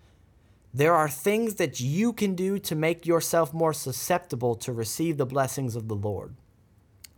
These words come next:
Now, let me put it in proper perspective here. God has already blessed you. Ephesians one three, it says we are blessed with all spiritual blessings in heavenly places. Uh, Second Peter one three,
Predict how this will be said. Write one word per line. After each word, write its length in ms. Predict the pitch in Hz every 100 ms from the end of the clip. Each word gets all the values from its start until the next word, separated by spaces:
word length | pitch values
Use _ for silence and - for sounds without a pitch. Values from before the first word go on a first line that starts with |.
| -
Now, 120 | 107
let 160 | 120 151
me 80 |
put 160 | 143 170
it 100 | 160
in 100 | 156
proper 360 | 160 151 160 147
perspective 640 | - 156 - 160 110 95
here. 240 | 98 98 - _ _ _ _ _ _ _ _ 131
God 480 | 127 151 165 175 180
has 320 | 135 131 107 -
already 680 | 143 165 180 175 170 156 135
blessed 440 | 135 127 - -
you. 180 | - - _ - _
Ephesians 500 | - 120 123 139 135
one 220 | 131 143 139
three, 360 | 131 92 - - _ _ _ _
it 140 | 117 104
says 260 | 120 110
we 100 | 117
are 60 | 107
blessed 320 | 104 117 -
with 120 | 110
all 200 | 107 135
spiritual 460 | 139 - 151 147 151
blessings 460 | 143 107 104 95 101
in 80 |
heavenly 420 | 101 107 113 117 120
places. 560 | 110 101 - - - _ _ _ _ _ _ _ _ - -
Uh, 320 | 117 113 104
Second 760 | 98 - - - - 151 151 135
Peter 220 | 196 180
one 220 | 123 107
three, 340 | 98 95 -